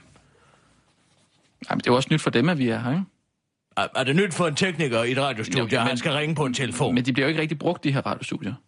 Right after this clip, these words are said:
Speaker 2: Nej, det er der udmærket klar over. Ved du i øvrigt, hvad hver dansker betaler til E U hvert år?
Speaker 1: Mm, nej.
Speaker 2: Fem hundrede og elleve euro. Det er over fire, det er over enogtyve milliarder kroner for Danmark om året.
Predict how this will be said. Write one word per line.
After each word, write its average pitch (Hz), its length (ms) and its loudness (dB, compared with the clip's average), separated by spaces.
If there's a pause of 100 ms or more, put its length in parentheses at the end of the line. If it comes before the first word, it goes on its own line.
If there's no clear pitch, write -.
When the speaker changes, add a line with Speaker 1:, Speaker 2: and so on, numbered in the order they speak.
(640)
Speaker 2:
Nej, 220 360 4 (380)
det 247 100 4 (140)
er 233 40 2
der 226 120 2
udmærket 214 460 0
klar 139 260 -2
over. 92 300 -4 (1160)
Ved 247 180 4
du 233 160 4
i - 20 2
øvrigt, 180 220 0
hvad 156 100 0
hver 147 180 0
dansker 127 360 -4
betaler 113 380 -2
til 107 260 0
E 104 60 -2
U 95 120 -2
hvert 92 200 -2
år? 85 240 -6 (1200)
Speaker 1:
Mm, - 100 4
nej. 123 380 4 (1120)
Speaker 2:
Fem 226 260 2
hundrede 165 400 2
og 127 200 0
elleve 113 480 -2
euro. - 260 -8 (640)
Det 254 100 6
er 214 60 4
over 170 200 2
fire, 185 300 0
det 151 100 0
er 175 60 2
over 170 160 2
enogtyve 151 380 -2
milliarder 123 480 0
kroner 110 240 -4
for 107 120 -8
Danmark 98 380 -2
om 92 80 -4
året. 87 180 0